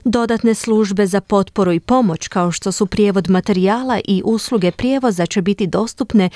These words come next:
svim zainteresiranima, kako bi se ohrabrilo žene iz multikulturalnih zajednica u pridruživanju pilot programu.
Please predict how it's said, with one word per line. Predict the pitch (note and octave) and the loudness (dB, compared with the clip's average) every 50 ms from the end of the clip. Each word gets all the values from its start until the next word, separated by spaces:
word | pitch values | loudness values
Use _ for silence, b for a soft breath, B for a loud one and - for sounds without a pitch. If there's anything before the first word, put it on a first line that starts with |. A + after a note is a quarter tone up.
| B B B | B B B
svim | B - - - B3+ C#4 A#3+ G3+ F3+ | B -8 -6 0 2 4 4 4 4
zainteresiranima, | D#3 - D#3+ D#3 D#3 D#3+ - F#3+ E3+ E3+ E3 - - G3 F3 F3 E3 D#3+ E3 E3 E3 D#3+ E3 B B B B B B B | 2 0 -2 -2 -2 0 -2 -2 0 0 -2 0 0 0 0 2 2 2 2 2 2 0 -2 B B B B B B B
kako | - D4 C#4 - C#4+ | -4 -2 0 0 0
bi | G#3+ A3+ | 0 0
se | G#3+ - G#3 F#3 | 0 2 0 0
ohrabrilo | F3 - - A#3 B3 C4+ C#4+ C#4 A#3+ B3 A#3 G#3 F3+ F3 | 0 0 0 0 0 2 0 0 0 0 0 2 2 0
žene | E3+ D3 - G3+ G3+ G#3 F#3+ F3+ F3 | 0 0 0 2 2 2 2 2 0
iz | D#3+ D#3+ | 2 2
multikulturalnih | F#3+ G3+ A#3+ C4 A#3+ _ - C4+ - B3+ A#3+ A3+ - - A#3 G3+ F3+ F3 F3+ F3+ F3+ F3+ D#3 | 2 4 2 2 0 _ -6 -4 -2 -2 -2 -2 0 -2 0 0 2 2 2 2 0 0 0
zajednica | - G#3 G#3+ A3+ A#3+ A#3 G#3+ G#3 G3+ G3 - G3 F3+ | 0 0 0 0 0 0 2 2 0 2 2 0 2
u | F3+ F#3 | 2 0
pridruživanju | F3+ - A#3 B3 G#3+ B3 B3 A3 G3 F#3+ F3+ E3 F3+ F3+ F#3+ G#3+ G#3+ | -2 -2 -2 -2 0 0 -2 0 2 0 2 2 2 2 2 2 0
pilot | _ - - F3 D#3+ D#3+ F3 - | _ -4 -4 -2 -2 -2 -6 -6
programu. | _ - A3 G#3 F#3+ - E3+ E3 D#3+ D#3 - | _ -2 0 0 0 0 0 0 0 0 -2